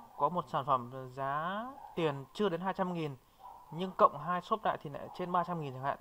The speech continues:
thì các bạn vẫn không được miễn, miễn phí vận chuyển. Hoặc trong trường hợp các bạn mua hai shop nhưng mỗi shop có một sản phẩm trên hai trăm nghìn thì các bạn cũng chỉ được miễn phí một, vận chuyển một cho một đơn hàng. Bởi vì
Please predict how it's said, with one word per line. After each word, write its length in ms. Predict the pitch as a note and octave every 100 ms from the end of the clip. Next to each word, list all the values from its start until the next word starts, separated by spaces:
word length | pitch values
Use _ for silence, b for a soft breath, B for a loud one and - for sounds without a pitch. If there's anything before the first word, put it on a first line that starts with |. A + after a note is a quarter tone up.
| -
thì 80 | -
các 100 | C#3+
bạn 160 | D#3 C#3
vẫn 120 | D3
không 180 | - G3+
được 120 | C#3+
miễn, 140 | D3+ E3
miễn 140 | D#3+ E3
phí 120 | D#3+
vận 120 | D#3+
chuyển. 220 | D3+ C#3 - - - _ _ _ _ - - - -
Hoặc 200 | - D#3 - - - -
trong 140 | F3+
trường 160 | F3 D#3
hợp 200 | D3 -
các 100 | F3
bạn 240 | F3 E3
mua 440 | D#3+ F3+ F#3 F3
hai 300 | E3 F#3+ G3
shop 240 | F3 A3 A#3 - - -
nhưng 760 | D#3 F3+ F3+ F3 F3 E3+ E3 D#3+
mỗi 460 | E3 G3+ A#3 B3 A#3+
shop 220 | - A3+ - - -
có 80 | D#3+
một 160 | G#3
sản 120 | C#3+
phẩm 160 | C3+ A2+ -
trên 160 | F#3
hai 120 | F3
trăm 180 | E3+ F3
nghìn 200 | E3 C#3 - b b b b -
thì 260 | D3+ D3 C#3+
các 120 | D#3
bạn 300 | F3 C#3 C#3 -
cũng 160 | E3+ G3+
chỉ 180 | - F3+
được 100 | C#3
miễn 160 | D3 E3+
phí 140 | E3+
một, 160 | F#3 F3+ - - -
vận 160 | G#3 D3+
chuyển 240 | E3 C3
một 200 | C3+ D3
cho 120 | E3+
một 220 | E3+ D#3 D#3
đơn 120 | D#3+
hàng. 260 | D#3 C3+ A#2+ b b b b _ - - -
Bởi 140 | C#3+
vì 120 | C#3